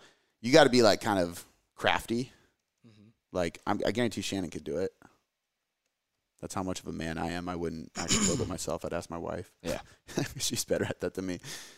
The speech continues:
Speaker 2: Damn.
Speaker 1: What?
Speaker 2: Yeah, it's just a standing desk over a treadmill.
Speaker 1: Yeah.
Speaker 2: Or not a treadmill, sorry.
Speaker 1: Assault
Speaker 2: Uh,
Speaker 1: bike?
Speaker 2: a, a bike.
Speaker 1: Do they sell
Speaker 2: A st-,
Speaker 1: them?
Speaker 2: stationary bike. So it's called a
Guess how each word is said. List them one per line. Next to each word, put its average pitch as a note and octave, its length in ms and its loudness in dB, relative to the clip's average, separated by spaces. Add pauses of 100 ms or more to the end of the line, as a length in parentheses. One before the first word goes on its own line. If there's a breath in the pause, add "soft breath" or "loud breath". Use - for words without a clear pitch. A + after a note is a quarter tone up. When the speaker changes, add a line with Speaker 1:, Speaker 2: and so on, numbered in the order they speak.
(260 loud breath)
Speaker 2:
Damn. F2 400 -6 (260)
Speaker 1:
What? D#2+ 200 -12 (240)
Speaker 2:
Yeah, A2 160 0
it's D#2+ 80 -4
just A2 180 -4
a F#2 280 0 (500)
standing G#2+ 520 0
desk F#2+ 420 0
over G2 260 -2
a F2 60 -2
treadmill. F2 480 -4 (340)
Speaker 1:
Yeah. B2 80 6
Speaker 2:
Or A#2 120 8
not B2+ 180 8
a - 20 6
treadmill, G#2 320 -2
sorry. C#2+ 400 2
Speaker 1:
Assault - 180 2
Speaker 2:
Uh, - 100 -4
Speaker 1:
bike? C3 120 -4 (100)
Speaker 2:
a, G#2 80 -2 (180)
a G#2+ 80 2
bike. G2 460 0 (480)
Speaker 1:
Do G2+ 60 -2
they G2+ 60 4
sell F2+ 220 4
Speaker 2:
A F#2 40 8
st-, D#3+ 160 4
Speaker 1:
them? - 120 -8
Speaker 2:
stationary F2+ 420 -2
bike. - 280 -10 (1040)
So - 80 0
it's - 180 4
called B2 260 4
a G2 240 6